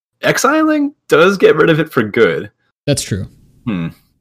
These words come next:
Speaker 1: I, I probably wouldn't. I, I think your best bet would be to, uh, I don't know.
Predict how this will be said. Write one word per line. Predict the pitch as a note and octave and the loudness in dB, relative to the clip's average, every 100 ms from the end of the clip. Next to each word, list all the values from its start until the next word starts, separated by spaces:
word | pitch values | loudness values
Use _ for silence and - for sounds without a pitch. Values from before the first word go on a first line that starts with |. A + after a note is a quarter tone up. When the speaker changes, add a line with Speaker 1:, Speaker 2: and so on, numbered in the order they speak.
| _ _ _ - | _ _ _ -10
Speaker 1:
I, | - C#3 D3+ - | -4 0 2 2
I | F3 | 0
probably | - F#3+ D#3 B2+ C3 | 4 4 4 2 2
wouldn't. | G2+ G#2 G#2+ G2+ - | 2 2 2 2 -6
I, | B2+ C3+ | -4 -4
I | |
think | B2+ D3+ - | -2 -2 -2
your | G#2+ | -2
best | G#2 G#2 _ | -2 -4 _
bet | G2+ | -4
would | G2 | -4
be | F#2 | -6
to, | F2+ F2+ - _ _ _ _ _ _ _ _ _ - | -6 -6 -8 _ _ _ _ _ _ _ _ _ -4
uh, | C#4 A#3 F3 | -2 -2 -2
I | D#3+ | 2
don't | B2+ | 2
know. | G2 F#2+ | 2 -4